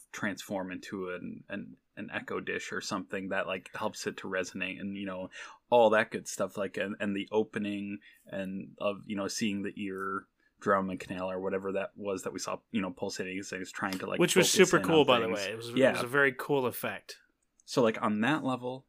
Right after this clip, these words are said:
Speaker 1: I give them points for, you know, letting design lead the way in creativity. And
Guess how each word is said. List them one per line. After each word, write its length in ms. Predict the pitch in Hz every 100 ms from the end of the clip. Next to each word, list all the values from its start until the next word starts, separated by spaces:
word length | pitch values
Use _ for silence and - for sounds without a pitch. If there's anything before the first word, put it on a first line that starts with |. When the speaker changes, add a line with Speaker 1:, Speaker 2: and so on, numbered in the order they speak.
| _
Speaker 1:
I 120 | - 98
give 220 | 101 -
them 200 | 98 98
points 380 | - 101 107 -
for, 500 | - 98 95 98 98
you 100 | 107
know, 260 | 98 95 101 104
letting 560 | 104 107 107 98 98 _ -
design 640 | 92 - 95 95 95 95
lead 160 | 98 95
the 80 | 92
way 240 | 95 92
in 80 | 95
creativity. 880 | - 95 92 - 101 95 98 98 98 -
And 240 | 98 98